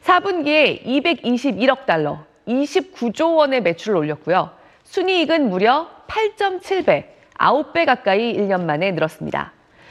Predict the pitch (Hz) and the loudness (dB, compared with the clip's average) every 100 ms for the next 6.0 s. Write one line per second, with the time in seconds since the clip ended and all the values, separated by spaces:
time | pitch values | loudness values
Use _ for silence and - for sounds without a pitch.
0 | - - 277 285 240 294 311 330 320 294 | -10 0 2 4 2 2 2 2 0 0
1 | 247 254 320 302 320 294 277 285 269 247 | -2 -2 -4 -2 0 -2 -2 -2 2 2
2 | 233 165 156 180 233 143 - _ - 190 | 2 2 0 0 -2 -4 -12 _ -8 2
3 | 233 277 - 214 254 233 196 190 240 247 | 2 2 0 -2 2 2 2 2 2 0
4 | 220 190 196 214 180 156 160 269 285 - | -4 -4 -2 -2 0 -2 0 -4 -4 -18
5 | - 392 - 427 392 311 208 190 160 | -4 -4 -4 -6 -4 -2 -2 -2 -4